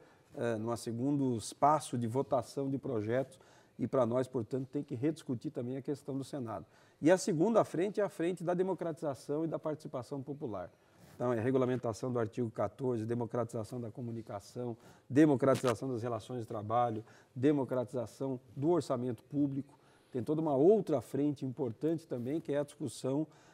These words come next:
é, pra você ter uma ideia, hoje no Brasil você precisa de quinhentas mil assinaturas pra fundar um partido político.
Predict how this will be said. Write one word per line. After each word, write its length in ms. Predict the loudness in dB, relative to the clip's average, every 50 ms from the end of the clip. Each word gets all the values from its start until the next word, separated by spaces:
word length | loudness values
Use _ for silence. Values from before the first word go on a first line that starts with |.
| -20 _ -6
é, 840 | 0 2 4 4 4 4 4 2 0 0 -2 -4 -4 -4 -6 -6 -8 -6
pra 80 | -4
você 100 | -4 -2
ter 120 | 0 2 2
uma 120 | 2 2
ideia, 340 | 2 2 2 4 4 4 4
hoje 280 | 4 4 2 2 2
no 80 | 0 0
Brasil 520 | 0 0 -2 -2 -2 -2 0 0 2 0
você 140 | 0 -2 -6
precisa 340 | -8 -6 -4 -2 0 0 0
de 100 | 0 -2
quinhentas 480 | -2 0 0 2 2 2 2 0 0 0
mil 160 | 0 0 0
assinaturas 560 | -2 -2 -4 -6 -6 -4 -2 -2 0 0 -2
pra 140 | -2 -6 -6
fundar 260 | -4 -2 -2 0 0
um 80 | 0 0
partido 340 | 0 0 0 -2 -4 -4
político. 440 | -2 -2 0 0 0 0 -2 -8 -16